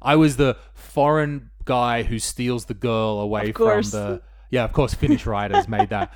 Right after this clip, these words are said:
Speaker 2: <laughs>
Speaker 1: And eventually I go crazy and kidnap her. But even, like, years later, I was still at some, like, festival in Finland and someone was like, "Hey, yo, I remember you from show."
Speaker 2: Give her back.
Speaker 1: Yeah,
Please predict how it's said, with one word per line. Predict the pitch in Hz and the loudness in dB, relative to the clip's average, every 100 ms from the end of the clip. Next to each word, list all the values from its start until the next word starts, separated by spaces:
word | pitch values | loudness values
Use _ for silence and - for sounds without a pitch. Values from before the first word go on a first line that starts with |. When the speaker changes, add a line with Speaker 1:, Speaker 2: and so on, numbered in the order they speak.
| - | -14
Speaker 2:
<laughs> | - | -6
Speaker 1:
And | 131 | -4
eventually | 131 139 139 143 123 | 0 0 0 0 2
I | 120 | 2
go | 117 113 | 2 0
crazy | - 120 113 110 104 101 | -2 -2 -2 -4 -6 -6
and | 98 101 | -6 -8
kidnap | 98 127 104 101 - | -6 -8 -6 -4 -2
her. | 107 98 92 - - - - | -2 -4 -12 -18 -20 -16 -2
But | 123 113 - | 0 0 0
even, | 208 214 147 | 0 2 2
like, | 127 107 | 2 0
years | 120 180 160 | 0 2 2
later, | 123 214 170 107 | 2 2 2 2
I | |
was | 113 107 | 2 0
still | - 135 123 | 0 0 0
at | 113 110 | -4 -10
some, | - 107 107 104 | -8 -6 -6 -8
like, | 107 98 - | -10 -10 -6
festival | 123 - 120 113 | -6 -6 -6 -6
in | 104 | -6
Finland | - 123 147 101 | -4 -4 -4 -4
and | 101 | -6
someone | 104 110 | -4 -4
was | 107 | -2
like, | 120 | -4
"Hey, | 196 269 294 240 | -2 -2 -2 -2
yo, | 233 262 226 | -2 0 0
I | 240 233 220 | 2 0 2
remember | 202 202 202 233 214 190 185 | 2 2 2 4 4 2 2
you | 196 170 160 | 4 6 4
from | 175 160 143 127 | 2 0 -2 -6
show." | 123 202 190 | -2 4 8
Speaker 2:
Give | 370 | 10
her | - 381 | 8 6
back. | 262 269 392 381 - - | 4 6 8 6 6 4
Speaker 1:
Yeah, | 294 - | 6 8